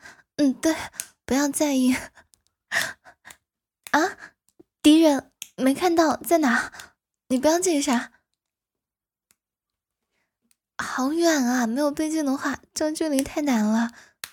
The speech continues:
啊！哦，好硬，呃，不，他的甲好硬啊，我打了好几枪，他都没死。真是的，他那个爪怎么那么硬啊？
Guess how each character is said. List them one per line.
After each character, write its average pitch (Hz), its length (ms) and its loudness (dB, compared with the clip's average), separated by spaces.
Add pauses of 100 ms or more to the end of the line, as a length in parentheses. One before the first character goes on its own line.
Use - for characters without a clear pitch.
(1120)
啊！ - 240 2 (920)
哦， 392 180 -4 (180)
好 - 220 -2
硬， 339 260 0 (200)
呃， - 120 2
不， - 300 -4 (540)
他 - 160 0
的 415 120 2
甲 330 200 2
好 370 180 0
硬 311 320 -2
啊， 285 200 0 (920)
我 320 140 4
打 311 240 4
了 294 80 2
好 320 200 -2
几 311 160 0
枪， 330 280 4 (320)
他 - 140 -8
都 381 140 2
没 302 200 4
死。 254 280 -2 (1120)
真 311 200 -2
是 320 180 0
的， 247 180 -4 (400)
他 - 100 -20
那 381 100 -6
个 370 120 -2
爪 262 220 -4
怎 269 120 -4
么 262 140 -4
那 320 80 -4
么 330 140 0
硬 302 320 -2
啊？ - 240 -2